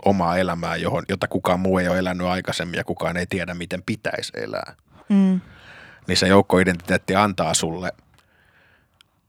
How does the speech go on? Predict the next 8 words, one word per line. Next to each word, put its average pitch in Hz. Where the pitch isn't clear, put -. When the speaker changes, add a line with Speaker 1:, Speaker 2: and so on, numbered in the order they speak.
Speaker 1:
jonkunlaisen 87
ohjenuoran -
siihen -
asiaan. -
Speaker 2:
Kyllä, 202
mut 202
onhan 208
meillä 208